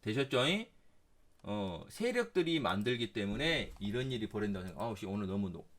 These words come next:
거시겠다, 여러분들. 아무튼, 어, 오늘은 여러분들한테 저번 주에는 내가, 어, 정리를 해주면 저번 주에는 눌림목 매매를 알려줬어.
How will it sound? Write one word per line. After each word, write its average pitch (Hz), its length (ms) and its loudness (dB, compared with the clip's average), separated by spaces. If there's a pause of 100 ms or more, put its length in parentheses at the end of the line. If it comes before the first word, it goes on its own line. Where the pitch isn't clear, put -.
거시겠다, 90 480 -6
여러분들. 78 320 -10
아무튼, 185 560 8 (1300)
어, 131 440 10
오늘은 196 400 8
여러분들한테 175 880 8
저번 233 380 6
주에는 202 720 6
내가, 180 640 8 (400)
어, 107 640 6 (140)
정리를 185 340 6
해주면 143 260 2
저번 208 320 4
주에는 190 300 2
눌림목 208 460 2
매매를 175 260 10
알려줬어. 131 640 6